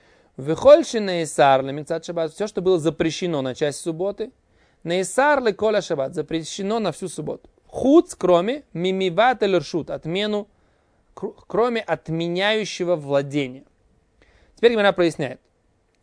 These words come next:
"Коль ши утар ле микцат шаббат". Все, что было разрешено на часть субботы. "Мутар ле коля шаббат". Разрешено на всю субботу. Например, говорит Гемара, "Кигон". И Рев,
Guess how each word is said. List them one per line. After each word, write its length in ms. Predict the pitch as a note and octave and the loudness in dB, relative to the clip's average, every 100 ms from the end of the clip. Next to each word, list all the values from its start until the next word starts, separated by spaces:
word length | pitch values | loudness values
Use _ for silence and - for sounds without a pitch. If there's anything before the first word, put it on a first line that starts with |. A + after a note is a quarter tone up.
| _ _ _ _ - | _ _ _ _ 6
"Коль 240 | C4 D#4 | 6 6
ши 120 | A3+ | 2
утар 260 | F#3 G#3+ G#3 | 4 4 4
ле 60 | |
микцат 260 | F#3 D#3 D#3+ | -2 -2 -4
шаббат". 220 | C#3+ C3 | -4 -6
Все, 160 | - C4 | 0 0
что 120 | A3 | 2
было 160 | G#3 F#3+ | 2 2
разрешено 380 | D#3 D3 F#3 | 0 -4 -6
на 140 | G3+ D3+ | -4 0
часть 220 | E3+ D#3+ | -2 -2
субботы. 360 | D#3+ C3 - C#3 | -4 -4 -4 -4
"Мутар 420 | D#3+ - F#3+ G#3+ | -2 4 4 4
ле 100 | F3+ | 0
коля 200 | E3+ D#3+ | 0 0
шаббат". 220 | C3+ A#2+ | -4 -6
Разрешено 480 | C3+ C3+ C3+ E3 G3+ | -4 -4 -6 -4 -4
на 120 | D#3+ | -4
всю 140 | - | -8
субботу. 440 | E3 D3+ C3+ - - _ _ - | -10 -8 -8 -10 -16 _ _ -4
Например, 460 | F3+ F#3 F#3+ E3+ | -2 0 0 0
говорит 180 | B2 B2 | -4 -8
Гемара, 180 | G#3 C#3+ | -12 -10
"Кигон". 560 | - F#3+ D#3 D#3 B3 - _ _ _ _ _ _ | -4 2 4 4 2 -10 _ _ _ _ _ _
И 180 | - G3 | 0 4
Рев, 380 | F#3+ A3 D4 | 6 8 8